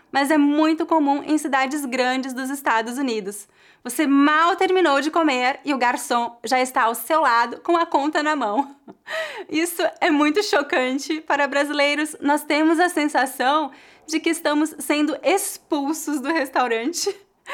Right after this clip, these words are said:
Eu sei que não é isso, geralmente os atendentes são super gentis.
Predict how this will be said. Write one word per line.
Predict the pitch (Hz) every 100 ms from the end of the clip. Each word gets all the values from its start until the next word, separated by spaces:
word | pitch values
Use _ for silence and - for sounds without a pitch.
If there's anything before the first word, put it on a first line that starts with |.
| 640 - - -
Eu | 349 415
sei | 415 330 330 339 339 -
que |
não | 311 262
é | 262
isso, | 240 269 277 269
geralmente | 269 262 240 240 262 269
os | 254
atendentes | 240 233 226 226 240 240 247
são | 202
super | 202 208 208 233
gentis. | 220 254 285 285 208 196 -